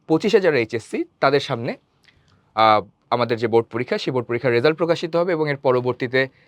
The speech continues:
তাদের হচ্ছে বিশ্ববিদ্যালয়ে ভর্তি পরীক্ষা অনুষ্ঠিত হবে। তাদের কিন্তু অ্যাডমিশন প্রিপারেশন চলছে।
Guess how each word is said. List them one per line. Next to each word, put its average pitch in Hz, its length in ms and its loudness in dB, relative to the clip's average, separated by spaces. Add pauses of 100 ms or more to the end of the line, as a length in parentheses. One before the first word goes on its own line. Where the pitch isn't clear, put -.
(160)
তাদের 110 260 2
হচ্ছে 214 300 -4 (120)
বিশ্ববিদ্যালয়ে 117 600 -2
ভর্তি 127 300 -6
পরীক্ষা 110 240 -4
অনুষ্ঠিত 101 320 -8
হবে। 92 220 -6 (480)
তাদের 160 220 4
কিন্তু 151 160 -4
অ্যাডমিশন 117 340 -2
প্রিপারেশন 117 460 -4
চলছে। 113 420 0